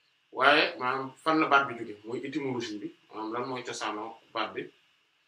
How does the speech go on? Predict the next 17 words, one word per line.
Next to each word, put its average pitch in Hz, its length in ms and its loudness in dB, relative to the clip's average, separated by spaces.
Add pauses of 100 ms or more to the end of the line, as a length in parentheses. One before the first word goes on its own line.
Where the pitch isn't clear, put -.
(400)
ak - 300 10 (100)
lan 165 420 6
lay 160 220 6
tekki, 165 540 -2 (280)
eh, 139 300 6
ci 156 360 0 (540)
boroom 156 240 6
xam-xam 127 300 -6
yi - 160 -12
rahmatullah 127 540 0
alayhim, 135 360 0
ñoom 143 200 2
bu 139 100 -2
ñuy 151 220 6
wax 139 260 -2
baatu 127 300 0
alal 131 300 -2